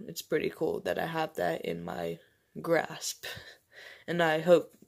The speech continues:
to soon do maybe a brick film with it to include it in the channel, because it really is special being different than all the minifigures. Not exactly a minifigure, but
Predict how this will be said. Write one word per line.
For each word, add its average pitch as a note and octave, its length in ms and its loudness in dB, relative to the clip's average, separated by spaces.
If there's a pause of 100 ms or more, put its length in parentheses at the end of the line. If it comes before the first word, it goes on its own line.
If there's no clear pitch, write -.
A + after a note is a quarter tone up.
to D#3+ 160 -2
soon E3 420 4
do E3 280 6
maybe D#3+ 340 2
a D3+ 60 2
brick D#3+ 280 2
film - 320 -2
with - 220 -10
it - 200 -14
to - 180 -8 (140)
include E3 480 -2
it - 140 -4
in D3+ 100 -10
the D#3 80 -8
channel, D#3+ 500 -6 (600)
because E3 320 0
it - 80 -4
really D3+ 360 2
is - 160 2
special D#3 580 0
being D#3 480 -6 (480)
different F3 400 6
than D#3 100 -4
all D#3 120 0
the D#3 80 0
minifigures. D3+ 680 -4
Not F3 180 0
exactly D#3+ 480 -2
a D3 40 -6
minifigure, - 640 -12
but - 240 -10